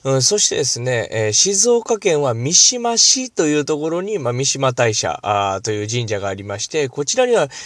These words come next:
もう大山積神社、あー、大山積の神様が、あー、祀られていると、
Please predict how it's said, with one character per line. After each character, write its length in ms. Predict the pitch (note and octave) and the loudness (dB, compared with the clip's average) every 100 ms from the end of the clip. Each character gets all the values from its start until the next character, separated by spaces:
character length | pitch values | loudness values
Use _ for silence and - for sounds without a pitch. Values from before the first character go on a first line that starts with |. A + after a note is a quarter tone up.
| - - | -16 -2
も 180 | C#4+ C#4 | 4 6
う 20 | |
大 180 | E3 E3 | 6 8
山 240 | D3+ D3+ C#3 | 6 4 0
積 100 | C#3+ C3+ | -2 -2
神 160 | B2+ B2 | -2 -2
社、 100 | B2+ D#3 _ | -2 -2 _
あ 260 | B2+ A#2 A2 | 4 6 6
ー、 40 | |
大 140 | C#3+ F#3+ | 8 6
山 240 | F#3+ F#3 | 6 6
積 220 | D3 D3+ | 4 2
の 100 | D#3+ | 2
神 220 | D#3+ D#3+ C#3 | 2 2 2
様 240 | C#3 D3+ | 2 4
が、 180 | G#3 D#3+ - F3+ | 4 2 -4 -4
あ 220 | B2 B2 | 4 4
ー、 20 | A2+ | 6
祀 300 | A#2+ A#2+ A2+ | 4 4 2
ら 100 | A2 | 2
れ 140 | G#2+ | 2
て 160 | A2 G#2 | 2 0
い 20 | |
る 120 | G#2 | 0
と、 240 | - E2+ | -4 -4